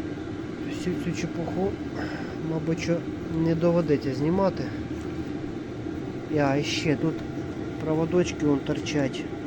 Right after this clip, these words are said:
Ну, начебто вже давно. І є деякі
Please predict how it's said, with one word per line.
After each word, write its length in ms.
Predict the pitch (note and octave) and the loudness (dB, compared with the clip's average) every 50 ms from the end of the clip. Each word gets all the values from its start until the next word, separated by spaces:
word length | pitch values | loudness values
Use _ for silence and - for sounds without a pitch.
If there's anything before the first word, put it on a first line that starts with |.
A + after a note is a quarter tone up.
| - - - - - - - - - - - - - - - - D3 | -6 -6 -4 -4 -4 -4 -4 -4 -4 -4 -6 -6 -4 -4 -4 -2 -2
Ну, 380 | D3 D3 - - - D#3 D3+ | -2 -2 -2 -2 0 2 2
начебто 420 | D#3 D#3 D3 - D#3 C#3+ - E3 D3+ | 2 2 2 0 0 0 2 2 2
вже 200 | C#3+ C#3+ D3 D3+ | 2 4 4 4
давно. 520 | C#3+ D#3 D#3 D3+ D#3 D#3 D3+ C#3+ C#3 C3 - - - - - - D3+ | 4 4 4 6 6 8 8 8 6 4 2 -2 -4 -4 -2 0 2
І 220 | D3 D3 C#3+ D3 | 2 4 4 4
є 140 | D#3 D#3 D3 D3+ D3 - | 4 4 4 2 0 0
деякі 480 | D#3 D#3 D#3 D#3 D#3 D#3 - E3 D#3 | 2 4 4 4 2 2 2 0 0